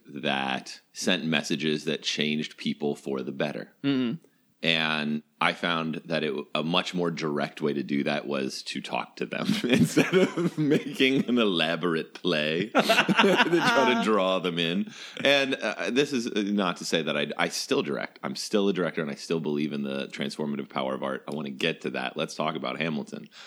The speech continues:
Speaker 1: But, <laughs> um, I, the, the teaching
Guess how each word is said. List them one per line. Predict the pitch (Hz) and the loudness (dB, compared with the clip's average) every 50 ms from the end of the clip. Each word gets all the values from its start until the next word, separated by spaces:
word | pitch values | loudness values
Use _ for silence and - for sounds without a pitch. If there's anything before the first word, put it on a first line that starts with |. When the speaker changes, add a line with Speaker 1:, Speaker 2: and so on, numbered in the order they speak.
| - - - | -16 -12 -10
Speaker 1:
But, | 90 85 78 - 110 110 107 85 71 - - - - - - - - - - - - | -10 -4 0 2 4 4 4 2 0 -2 -6 -10 -10 -10 -10 -6 -2 -2 -2 0 -2
<laughs> | - - - - 180 - | -6 -4 -4 -4 -4 0
um, | - 90 87 82 80 78 - 78 76 73 69 69 67 - - - _ - - _ _ _ _ _ _ _ _ _ - | 2 2 2 2 2 2 0 0 0 -2 -4 -6 -8 -8 -10 -12 _ -20 -20 _ _ _ _ _ _ _ _ _ -2
I, | 87 85 82 82 80 80 80 78 76 76 76 76 73 69 - - - | 0 0 2 2 0 0 0 0 0 0 0 0 -2 -4 -6 -8 -8
the, | 87 92 92 95 95 87 90 107 98 90 | -4 -2 0 0 0 2 2 2 2 2
the | 85 95 | 2 0
teaching | 92 - - 127 110 - - 87 73 67 69 | 0 2 2 2 2 4 2 0 0 -2 -6